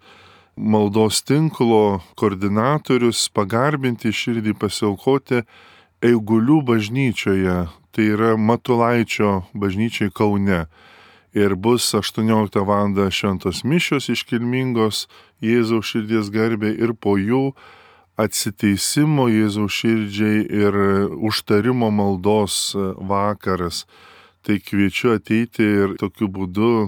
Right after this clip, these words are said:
pamilti daugiau Jėzaus Širdį. O jeigu esate kitur, mylite savo parapiją, rodykite meilę dar didesnę, eikite į Jėzaus Širdies pamaldas, kurios, ačiū Dievui, visose bažnyčiose,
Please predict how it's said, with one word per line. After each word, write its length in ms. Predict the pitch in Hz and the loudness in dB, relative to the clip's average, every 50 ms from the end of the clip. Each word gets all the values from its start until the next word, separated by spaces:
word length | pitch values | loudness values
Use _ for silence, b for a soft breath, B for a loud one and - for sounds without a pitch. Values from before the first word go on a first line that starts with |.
| 101 113 107 - | -4 -8 -12 -4
pamilti 640 | - 113 104 101 104 113 123 123 120 - - 113 101 | -2 0 0 0 0 0 0 0 -2 -4 -4 -4 -4
daugiau 640 | 95 92 104 101 98 95 95 110 123 135 143 143 127 | -2 -2 0 0 0 0 0 0 2 2 0 0 0
Jėzaus 400 | 113 117 110 104 110 104 - - | 0 -2 0 0 -2 -2 -4 -2
Širdį. 360 | - 117 110 107 107 113 - 107 | -4 -4 -2 -2 -4 -4 -2 0
O 80 | 107 | 2
jeigu 380 | 110 113 120 113 110 113 113 B B B B B B B B B B B B | 2 2 0 2 2 2 2 B B B B B B B B B B B B
esate 1040 | _ - 101 110 113 107 - - 107 95 - 107 104 104 104 104 101 101 101 98 95 - _ | _ -2 0 0 0 0 -2 -4 -4 -2 2 2 4 4 4 4 4 4 2 2 0 -4 _
kitur, 640 | - - 95 - _ - 156 175 185 160 147 123 98 - - _ _ _ | -2 -2 -2 -2 _ 2 4 4 4 4 2 -2 -2 -4 -6 _ _ _
mylite 600 | 107 113 110 117 123 123 120 113 98 - 107 98 | -4 -2 0 2 4 4 4 2 2 2 0 -2
savo 280 | - - 117 110 101 92 | 0 2 2 2 2 0
parapiją, 760 | - 101 98 107 120 139 151 143 - 123 110 107 104 98 101 - _ - - - - | -2 -2 0 2 2 2 0 0 0 2 2 2 2 0 -4 -10 _ -20 -20 -12 -8
rodykite 760 | 120 120 120 143 160 165 147 127 113 - - 104 - 107 98 95 | -8 -4 0 2 2 2 2 -2 -4 -4 -4 -2 0 0 0 0
meilę 400 | 104 104 107 107 104 98 101 92 | 0 0 0 0 0 0 -2 0
dar 280 | 92 107 107 110 110 98 | 0 0 0 0 0 -2
didesnę, 640 | 98 95 92 104 104 110 - - - 113 101 92 b b b b b b b b - | -4 -2 0 0 0 0 -2 -4 -2 -2 -2 -2 b b b b b b b b 0
eikite 480 | 123 139 143 - - 120 101 - 113 | 0 0 0 0 -4 -4 -2 0 0
į 80 | 107 104 104 107 | 2 2 2 2
Jėzaus 300 | 107 104 104 104 95 - | 0 0 0 -2 -2 -2
Širdies 420 | - 104 95 95 107 101 95 - - | -4 -4 -2 0 0 0 0 -2 -2
pamaldas, 600 | - 107 110 123 135 135 127 120 113 107 101 - - | -2 0 0 0 0 0 0 0 0 0 -2 -4 -4
kurios, 300 | - 110 104 107 98 - 117 | -2 -2 -2 -2 -2 -2 -2
ačiū 340 | 117 139 147 - - 117 101 | -2 -2 -2 -4 -4 -6 -4
Dievui, 400 | 101 107 113 110 110 104 104 98 98 | -2 0 0 2 2 0 0 -2 -2
visose 560 | 143 160 - - 113 104 - - 117 113 110 110 b b b b b b b b b b b - | -4 -4 -2 -2 -2 -2 0 0 0 0 0 -2 b b b b b b b b b b b -2
bažnyčiose, 880 | 104 101 101 92 95 104 113 123 117 - - 110 98 - - 110 107 104 | -2 0 0 0 -2 -2 -2 -2 0 0 -2 -2 -2 -2 0 0 0 0